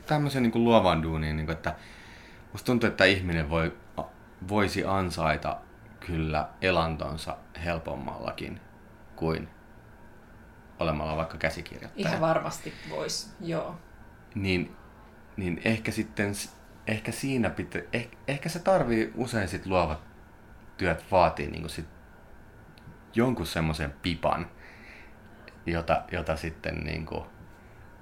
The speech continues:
Speaker 1: että vaivautuu paikkaamaan sitä, va-, vaivautuu janoamaan sitten jotain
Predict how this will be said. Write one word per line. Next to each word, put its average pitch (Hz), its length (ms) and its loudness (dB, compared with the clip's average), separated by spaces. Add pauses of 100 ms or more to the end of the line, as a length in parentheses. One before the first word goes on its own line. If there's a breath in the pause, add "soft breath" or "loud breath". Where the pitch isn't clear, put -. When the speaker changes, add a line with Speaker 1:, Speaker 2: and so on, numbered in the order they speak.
(340)
Speaker 1:
että 80 300 -4
vaivautuu 80 560 0
paikkaamaan 78 800 0
sitä, - 180 -8
va-, - 160 -6 (120)
vaivautuu 82 580 4
janoamaan 82 840 0
sitten - 440 -8
jotain - 480 -6